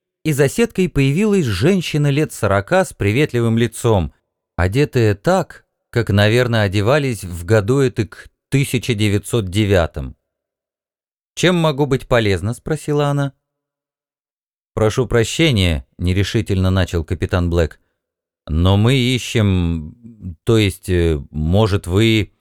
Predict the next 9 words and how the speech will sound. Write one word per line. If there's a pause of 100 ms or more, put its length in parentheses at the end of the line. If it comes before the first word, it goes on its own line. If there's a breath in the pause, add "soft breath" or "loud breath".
(540)
Он
запнулся. (680)
Она
глядела
на
него
темными,
недоумевающими
глазами.